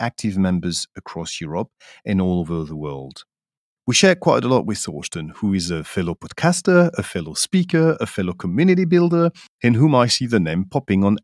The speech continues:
every cool event I'd like to join. <laughs> And yet, we didn't manage to meet until today, despite me spending quite a lot of time in Hamburg when I was working with my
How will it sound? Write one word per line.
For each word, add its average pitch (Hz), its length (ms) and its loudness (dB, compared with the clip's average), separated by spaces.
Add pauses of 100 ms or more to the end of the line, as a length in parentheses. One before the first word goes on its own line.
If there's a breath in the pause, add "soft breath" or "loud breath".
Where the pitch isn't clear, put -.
every 156 500 4
cool 101 320 -2
event 87 440 -2
I'd 90 120 -4
like 78 220 -8
to - 100 -14
join. 73 380 -10
<laughs> - 40 -20 (160)
And 101 280 -2
yet, - 340 -2 (380 loud breath)
we 113 100 8
didn't 131 260 6
manage 98 360 6
to - 100 -2
meet 98 220 2
until 87 320 -4
today, 85 400 -4
despite 85 400 -6
me 87 100 -8
spending 82 540 -6
quite 117 400 0
a 190 40 2
lot 185 140 0
of 170 100 -2
time 127 240 0
in 117 100 2
Hamburg 98 440 0
when 76 120 -8
I 76 60 -6
was 80 220 -6
working 82 400 -8
with 78 160 -8
my 80 240 -4